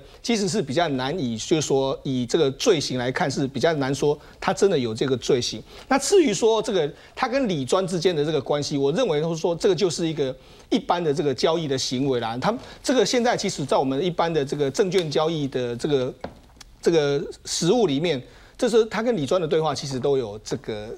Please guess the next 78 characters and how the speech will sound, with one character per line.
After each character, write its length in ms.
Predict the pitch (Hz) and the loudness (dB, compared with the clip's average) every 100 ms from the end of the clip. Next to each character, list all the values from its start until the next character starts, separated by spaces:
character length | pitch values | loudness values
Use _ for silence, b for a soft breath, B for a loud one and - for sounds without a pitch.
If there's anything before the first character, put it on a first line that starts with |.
| - - | -10 2
录 200 | 170 147 | 4 4
音 160 | 147 | 0
档 200 | 143 107 | -2 -2
啦。 180 | 113 117 - | -4 -6 0
那 160 | 208 | 0
其 280 | 156 - 202 | 0 0 2
实 100 | 170 | 2
说 160 | 175 170 | 2 2
这 120 | 185 | 2
个 180 | 156 143 B B | 0 -2 B B
如 100 | - | 0
果 100 | 233 | 2
必 240 | 165 262 214 | 2 2 2
要 160 | 208 | 2
的 60 | 151 | 0
时 140 | - | 0
候 120 | 156 143 | 0 0
剪 220 | 135 120 | -2 -2
掉， 200 | 175 127 | -2 -2
也 40 | |
是 100 | 113 | -2
可 120 | 165 | 0
以 40 | 127 | 0
公 280 | - 180 190 | 2 0 2
布 140 | 180 | 0
相 240 | 143 151 147 | 0 0 0
关 120 | 143 | 0
的 80 | 120 | 0
这 120 | 131 | -2
个 120 | 120 | -4
以 180 | - 139 | -2 0
招 200 | 135 175 | 2 2
公 240 | 170 160 | 4 2
信 220 | 165 185 131 | 0 -2 0
啊。 60 | |
我 100 | 135 | 0
觉 140 | 139 285 | 2 2
得 100 | 233 B B | 2 B B
就 180 | - 381 | 4 4
这 100 | - | 4
个 100 | 240 | 0
部 220 | - 240 | 2 2
分 160 | 185 202 | 2 0
来 160 | 151 147 | 0 0
说， 220 | 180 165 | 0 -2
其 160 | - | -2
实 180 | 170 131 | -6 -6
是 200 | 120 156 | -4 -4
比 100 | 127 | -2
较 120 | 117 | 0
没 120 | 160 151 | 0 0
有 100 | 120 | -2
太 240 | - 143 | 0 0
大 220 | 139 135 | 0 -2
的 80 | 120 | -2
疑 180 | 123 131 | -2 -2
虑。 160 | 139 - B B | -2 -6 B B
他 120 | 320 | 0
比 120 | 269 | 2
较 100 | 247 | 2
大 300 | - 254 165 | 2 2 2
的 80 | 165 - | 0 -6
疑 160 | 180 175 | -2 2
虑 180 | 214 180 | 2 2
让 320 | 208 180 156 - | 0 0 -6 -2
大 120 | 196 | 0
家 100 | 170 | 2
观 260 | 165 185 196 | 2 0 2
感 200 | 156 117 | -2 -2
比 80 | 120 | -2
较 100 | 151 | -2
不 160 | - | 0
好 260 | 185 - 107 | -2 -2 -4
的 80 | 117 | -4
是 140 | 165 | -4
在 220 | 143 160 | 0 0
于 100 | 131 | 0
说 300 | 131 143 135 | 0 0 0